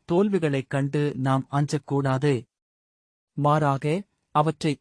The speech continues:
வெற்றிக்கான படிக்கட்டுகளாக பயன்படுத்திக் கொள்ள வேண்டும். ஒவ்வொரு தோல்வியும் வெற்றியை நோக்கிய ஒரு படி என்று எண்ணி,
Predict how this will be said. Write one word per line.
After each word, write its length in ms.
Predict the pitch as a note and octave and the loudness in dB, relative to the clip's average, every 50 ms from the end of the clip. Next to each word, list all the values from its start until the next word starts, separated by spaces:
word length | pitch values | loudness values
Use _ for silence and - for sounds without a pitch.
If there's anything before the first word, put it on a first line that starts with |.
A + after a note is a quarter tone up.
| - C#3 | -8 -4
வெற்றிக்கான 640 | C#3+ D#3 - - A3+ A3 - - F#3+ F3+ F3+ F#3+ F#3+ - | -4 -4 -4 -2 -6 -4 -2 -2 0 0 0 0 -2 -2
படிக்கட்டுகளாக 920 | - D3 D#3+ E3 - - - - D3+ C#3 C3+ C3 C3 C3 C3 - D3+ D3 D3 _ | -4 -4 -4 -4 -4 -6 -6 -6 -4 -4 -2 0 0 0 0 0 -2 -2 -2 _
பயன்படுத்திக் 600 | - D3+ D#3 E3+ D#3+ - D3+ C3+ - - D3+ B2+ | -4 -2 -2 -2 -2 -4 -4 -6 -4 -6 -8 -6
கொள்ள 220 | - C#3+ C3 B2+ B2+ | -4 -4 -2 -2 -2
வேண்டும். 540 | B2 B2 B2+ B2+ A#2+ D3+ D3 B2+ A2 - _ _ _ _ _ _ _ _ _ _ _ _ _ _ _ _ _ _ | -2 -2 -2 -2 0 0 0 0 -2 -4 _ _ _ _ _ _ _ _ _ _ _ _ _ _ _ _ _ _
ஒவ்வொரு 400 | - D3+ E3+ F3 G3 A3 A3 A3 | -2 -2 -2 2 2 2 2 2
தோல்வியும் 680 | - - D3 C#3+ C3+ B2 C3 C3 E3 F3 C3 B2+ B2+ _ _ _ _ - | 0 -2 -2 -2 -2 -4 -6 -4 -2 -2 -2 -2 -6 _ _ _ _ -10
வெற்றியை 540 | C3 C#3 E3+ F3 - - A#3 A3+ A3+ A3 | -2 0 0 0 0 -2 0 2 2 2
நோக்கிய 500 | - C#3+ C#3+ D3 D3 _ - F3+ E3+ E3 | 0 0 -2 -2 -2 _ -2 -2 -2 -2
ஒரு 240 | - C#3+ D3 C#3+ C3+ | 0 -2 -2 -2 -2
படி 340 | - - C#3 C#3 D#3+ E3 C3 | -2 -2 -2 0 -2 -2 -2
என்று 420 | - B2+ B2+ B2 - C#3 B2+ A#2 - | -2 -4 -4 -4 -4 -6 -8 -6 -6
எண்ணி, 400 | C3 B2 B2+ C3+ C3+ C#3 E3+ | -6 -4 -2 -2 -2 -4 -4